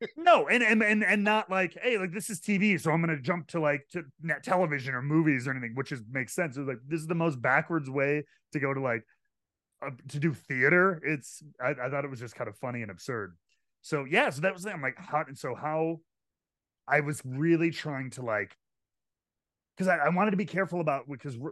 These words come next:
Speaker 2: wrestling, with, especially with W W E, with gimmicks and everything, there's a big problem with pigeonholing.
Speaker 1: Yeah.
Speaker 2: I did, I did end up into falling into that eventually. Uh, fine, but to be fair, at the beginning, so I kept trying to, like, kind of half-ass that character.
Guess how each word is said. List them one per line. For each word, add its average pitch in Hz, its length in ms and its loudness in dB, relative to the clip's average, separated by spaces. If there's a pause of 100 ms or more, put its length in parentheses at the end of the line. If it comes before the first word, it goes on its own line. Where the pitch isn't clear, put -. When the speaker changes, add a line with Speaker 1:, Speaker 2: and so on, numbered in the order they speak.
Speaker 2:
wrestling, 165 600 -2
with, 131 140 -6
especially 190 300 -6
with 113 100 -8
W 120 160 -4
W 120 280 -4
E, 117 100 -4
with 104 240 -14
gimmicks 120 320 -8
and 127 60 -12
everything, 120 200 -14
there's 120 140 -12
a 120 40 -12
big 156 320 0 (400)
problem 143 260 0
with 117 140 -10
pigeonholing. 104 600 -12 (440)
Speaker 1:
Yeah. 117 180 -10 (100)
Speaker 2:
I 131 60 0
did, 165 280 0
I 131 100 2
did 175 200 2
end 185 140 4
up 175 120 0
into 156 140 -2
falling 160 320 0
into 151 140 0
that 135 200 0
eventually. 151 640 -2 (640)
Uh, 127 40 -10 (220)
fine, 147 400 -4
but 175 260 6 (640)
to 139 60 -12
be 139 100 -2
fair, 156 280 4
at 139 160 2
the 151 60 -8
beginning, 131 540 -4 (340)
so - 120 2
I 165 60 4
kept 180 220 0
trying 196 180 -2
to, 196 60 0
like, 160 280 -2
kind 208 120 0
of 175 80 -4
half-ass 143 720 2
that 104 220 -6
character. 101 440 -8